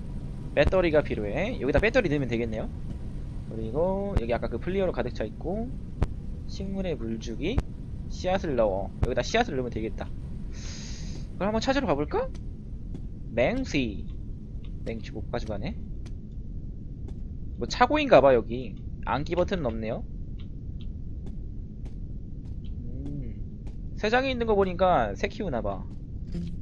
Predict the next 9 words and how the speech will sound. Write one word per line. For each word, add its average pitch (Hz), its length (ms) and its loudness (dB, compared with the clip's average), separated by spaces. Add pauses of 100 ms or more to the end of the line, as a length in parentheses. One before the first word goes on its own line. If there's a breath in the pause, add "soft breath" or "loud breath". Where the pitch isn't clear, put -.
(260)
어, 156 100 -4
뭐야, 110 200 -2
이거? 101 180 -4 (720)
아, 131 240 8
배터리. 156 440 8 (600)
배터리 190 280 4
찾았다, 147 280 0
배터리. 123 500 -2 (1600)
와, 117 720 6